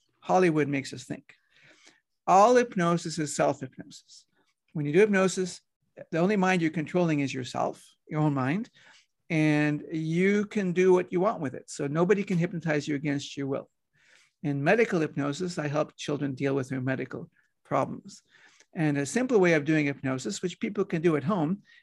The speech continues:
is just to imagine being in a calm, comfortable place. Imagine what you can see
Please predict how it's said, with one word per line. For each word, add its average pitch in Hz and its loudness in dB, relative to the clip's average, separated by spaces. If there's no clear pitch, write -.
is 151 -2
just 202 0
to 202 2
imagine 175 2
being 170 -2
in 151 -4
a 151 -8
calm, 175 -2
comfortable 156 -6
place. - -8
Imagine 165 2
what 151 -2
you 131 -8
can 127 -6
see 190 0